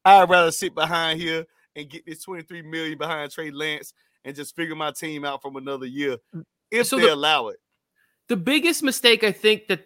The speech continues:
Speaker 2: they did, weren't on the same page because I think it was John Lynch came out after the loss or whatever and said,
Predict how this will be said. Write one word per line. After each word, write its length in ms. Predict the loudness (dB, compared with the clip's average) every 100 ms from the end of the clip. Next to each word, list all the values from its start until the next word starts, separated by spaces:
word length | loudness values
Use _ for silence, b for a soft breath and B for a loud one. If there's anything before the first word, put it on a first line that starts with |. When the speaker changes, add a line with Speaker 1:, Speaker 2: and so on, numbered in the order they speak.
| -2
Speaker 2:
they 220 | 2 2
did, 160 | 2 2
weren't 180 | 2
on 120 | 2 0
the 80 |
same 280 | 0 0 0
page 420 | -2 -2 -2 -2
because 220 | -6 -4 0
I 60 |
think 180 | 0 0
it 40 |
was 180 | -2 -2
John 340 | 4 6 6 4
Lynch 260 | -2 -2
came 280 | 0 0 2
out 300 | 2 0 -4 _ _ 4
after 540 | 6 6 4 2 4
the 100 | 2
loss 560 | 2 4 6 6 4 0
or 80 | 0
whatever 320 | 2 2 0
and 120 | 0
said, 340 | 2 2 0